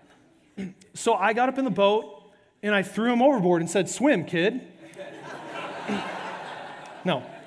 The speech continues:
I didn't do that. I got him,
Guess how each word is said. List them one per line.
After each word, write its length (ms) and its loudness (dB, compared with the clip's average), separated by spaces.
I 120 6
didn't 180 6
do 160 4
that. 460 4
I 140 2
got 400 6
him, 480 0